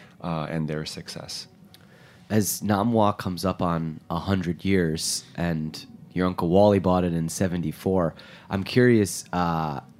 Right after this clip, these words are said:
Speaker 2: do you have a lease there? Do you own the building? H-, how are you, uh, looking towards the future as you see in the restaurant market in New York City,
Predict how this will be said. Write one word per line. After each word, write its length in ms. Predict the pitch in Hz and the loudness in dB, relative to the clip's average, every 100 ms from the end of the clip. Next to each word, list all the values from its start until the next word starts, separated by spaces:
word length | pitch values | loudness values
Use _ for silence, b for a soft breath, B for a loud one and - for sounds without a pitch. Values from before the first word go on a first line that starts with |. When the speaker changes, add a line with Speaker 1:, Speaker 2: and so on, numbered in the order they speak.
| - | -8
Speaker 2:
do 100 | - | 2
you 100 | 113 | 4
have 200 | 113 120 | 6 4
a 60 | 120 | 4
lease 320 | 85 87 - | 2 -2 -2
there? 300 | 120 120 123 | 0 0 0
Do 120 | 107 | 0
you 120 | 92 78 | 0 0
own 240 | 98 98 | 0 0
the 60 | 82 | -2
building? 520 | 92 90 92 113 117 | -2 0 0 0 -2
H-, 240 | 101 101 - | -2 -4 -2
how 320 | 104 101 117 | 0 2 4
are 80 | 110 | 2
you, 460 | 104 98 95 92 | 4 4 4 4
uh, 400 | 87 85 85 82 - B B - | 4 2 0 -2 -6 B B -10
looking 580 | 92 85 101 - 101 92 | -4 0 0 0 -2 -2
towards 380 | - 92 85 - | 0 0 0 -6
the 80 | |
future 640 | 85 - 120 - 98 90 90 | -2 2 2 4 2 2 0
as 280 | - 90 85 | -2 -4 -2
you 80 | 90 | -4
see 320 | - 107 104 | -2 2 2
in 100 | 98 | 2
the 100 | 92 | 2
restaurant 500 | 90 92 - 101 78 | 0 0 -2 -2 0
market 340 | 85 87 - 87 | 0 0 0 -2
in 180 | 85 87 | 0 0
New 60 | |
York 380 | 87 87 87 85 | 0 2 0 -2
City, 480 | - 95 87 87 | -4 -2 0 0